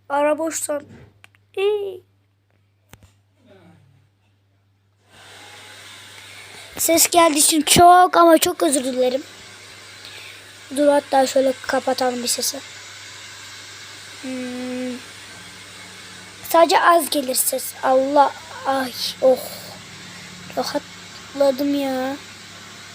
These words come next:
Sağ şeride girince rahatladım.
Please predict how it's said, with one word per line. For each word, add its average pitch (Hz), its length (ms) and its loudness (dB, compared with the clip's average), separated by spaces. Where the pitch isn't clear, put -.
Sağ 277 320 2
şeride 294 360 6
girince 320 420 6
rahatladım. 277 600 2